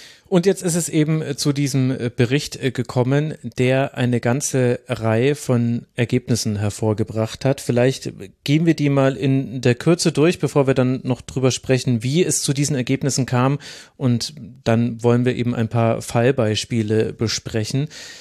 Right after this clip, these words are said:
Unter anderem ist einer der wichtigsten Punkte, dass das darüber liegende eigentlich ist, äh, die Feststellung, die Liga hat es nicht geschafft, die Sicherheit oder Unversehrtheit der Spielerinnen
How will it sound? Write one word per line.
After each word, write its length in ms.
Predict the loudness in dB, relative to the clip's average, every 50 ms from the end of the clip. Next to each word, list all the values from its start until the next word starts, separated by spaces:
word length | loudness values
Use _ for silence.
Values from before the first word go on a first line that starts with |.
| -20 -20 -20 -20 -20 _ _ _ _ _ _ _ _ _ _ 0
Unter 220 | 2 2 4 2
anderem 300 | 2 0 2 0 0 0
ist 280 | 0 -2 -4 -4 -4 0
einer 400 | 0 2 2 2 2 2 0 2
der 220 | 2 2 2 2
wichtigsten 800 | 0 -2 -2 -4 -4 -4 -4 -2 0 0 0 0 0 -2 -2 -4 -4
Punkte, 600 | -2 0 0 0 -2 -2 0 0 0 0 0 0
dass 200 | 0 0 0 2
das 300 | 0 0 0 0 -4 -6 -2
darüber 460 | 0 0 0 2 2 0 2 2 2
liegende 520 | 2 2 0 0 0 0 2 2 2 2 4
eigentlich 560 | 2 2 2 0 0 0 -2 -2 -2 -4 -2
ist, 300 | 0 0 2 2 0 -2
äh, 420 | -2 -4 -4 -4 -4 -8 -10 -12 -12 -6 -4
die 100 | -4 -4
Feststellung, 580 | 0 2 2 2 2 0 0 2 2 2 2
die 80 | 2 0
Liga 280 | 0 0 2 2 2 2
hat 100 | 2 0
es 140 | 0 2
nicht 180 | 2 0 0 0
geschafft, 500 | -4 -4 0 2 0 0 0 -6 -12 -16 -12
die 200 | -6 -2 -2 0
Sicherheit 1000 | 2 2 2 4 2 2 2 2 0 -2 -2 -6 -4 0 2 2 4 2 2 0
oder 260 | 0 2 2 2 2
Unversehrtheit 1000 | 4 2 2 2 2 0 0 2 2 0 0 0 0 0 0 0 2 0 -2 -4 -14 -20 -20 -20 -20 -20 -20 _ _ 0
der 300 | 2 2 2 0 -2 -4
Spielerinnen 760 | -6 -2 -2 0 2 2 0 2 0 -2 -2 -2 -2 -4